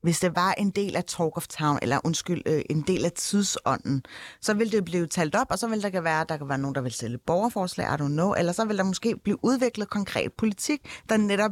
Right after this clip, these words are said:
vil godtage, eller kigge på den her, øh, grup-, gruppe i samfundet, som siger, "Vi vil gerne gøre krav på det her, det her. Mere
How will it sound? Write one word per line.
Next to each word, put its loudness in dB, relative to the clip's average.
vil 2
godtage, 2
eller 4
kigge -2
på 0
den 2
her, 2
øh, 4
grup-, -2
gruppe 0
i -2
samfundet, 0
som 0
siger, 0
"Vi 2
vil 0
gerne 2
gøre 0
krav 0
på -2
det -2
her, 2
det -2
her. 2
Mere 4